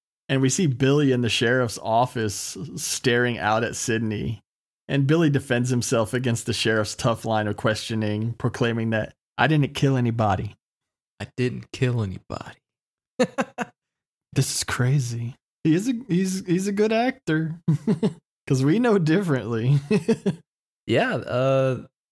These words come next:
Speaker 2: the whole "is Billy the killer, isn't he" aspect of the film is something I really enjoy, especially on rewatch. Like, every time I'm like, "Damn, he really is convincing," you know? He really does,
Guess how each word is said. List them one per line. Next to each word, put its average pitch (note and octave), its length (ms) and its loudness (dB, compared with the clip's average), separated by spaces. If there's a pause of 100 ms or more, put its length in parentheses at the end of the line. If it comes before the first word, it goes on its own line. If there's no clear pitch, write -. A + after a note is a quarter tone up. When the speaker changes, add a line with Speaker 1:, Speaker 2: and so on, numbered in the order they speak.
(140)
Speaker 2:
the C3+ 140 4
whole D3 680 2 (180)
"is C3+ 200 4
Billy B2+ 320 4
the A#2+ 100 0
killer, A#2+ 500 2
isn't A2+ 320 0
he" A#2 680 0 (420)
aspect B2 400 2
of A#2+ 80 0
the A2 80 -2
film A2 500 2
is G#2 60 -2
something B2+ 320 0
I A2 40 4
really A2+ 340 2
enjoy, G#2 880 2 (500)
especially E3 500 2
on B2+ 160 2
rewatch. A#2 520 2
Like, A2+ 160 -2
every A#2+ 260 2
time A2+ 480 2
I'm G#2+ 140 -2
like, G#2+ 380 0 (420)
"Damn, D3 340 4
he B2 100 2
really D3+ 300 4
is F3 160 2
convincing," B2+ 760 0
you A2 120 2
know? G2+ 320 2
He A#2 160 2
really C#3 360 2
does, B2 480 0